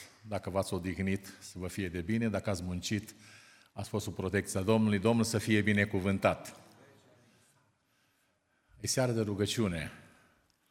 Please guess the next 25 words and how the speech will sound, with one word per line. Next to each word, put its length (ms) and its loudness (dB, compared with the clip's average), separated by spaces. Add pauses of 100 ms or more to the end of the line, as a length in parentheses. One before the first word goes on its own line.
(800)
Haideți 420 -2
să 100 2
stabilim 540 4
ceva 300 0
de 100 -2
la 120 0
început. 600 -8 (2250)
Ce 160 -2
e 60 2
rugăciunea, 540 -2
de 100 -14
fapt? 440 -16 (1800)
E 60 -20 (120)
ca 200 -2
o 160 0
scrisoare, 840 2
de 80 -6
fapt, 420 -4
e, 160 -6 (280)
e 80 -4
verbalizarea 960 4
unei 340 0
scrisori, 680 0
să 120 -2
spunem, 440 -4